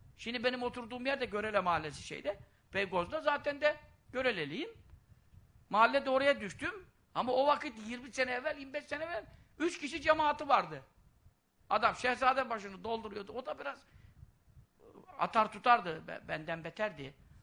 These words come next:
Ondan sonra gönderdiler adamcağızı oraya. Üç kişiyle kalmış adam.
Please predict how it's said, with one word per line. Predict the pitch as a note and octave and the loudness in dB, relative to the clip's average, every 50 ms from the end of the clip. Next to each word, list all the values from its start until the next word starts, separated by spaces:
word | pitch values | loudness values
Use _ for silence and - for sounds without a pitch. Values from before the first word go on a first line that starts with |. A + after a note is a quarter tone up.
| - - - _ _ _ _ - - _ _ | -20 -20 -20 _ _ _ _ -20 -20 _ _
Ondan | G3 G#3+ A3 G#3 G3 F#3 | 0 0 0 0 -2 -4
sonra | F3 E3+ G3+ A#3+ D4 | -4 -6 -2 -2 -2
gönderdiler | C4+ G3 F3+ A#3 C#4+ C#4+ C#4+ D4 D4 C#4 A#3 C#4+ D4 | -2 -2 0 0 0 0 2 2 2 2 2 2 2
adamcağızı | C#4 C#4 C#4 C#4+ C#4+ B3+ - C#4 C#4 C#4 E4 | 2 2 2 0 -2 0 0 0 0 0 -2
oraya. | D4+ D4 A#3+ E3+ D3+ - - - - - - - - - - - - | -4 -4 -4 -6 -10 -14 -18 -20 -20 -20 -20 -20 -20 -20 -20 -6 -4
Üç | C4+ C4+ - | -2 -2 -2
kişiyle | - G3 F3 A3 B3+ A#3+ C4 C#4 D4 | -6 -10 -10 -10 -6 -4 -6 -6 -4
kalmış | C#4+ C#4+ D4+ D4 D4 A#3 A#3 | -2 -2 -2 -2 -4 -10 -10
adam. | G#3 - - | -10 -12 -14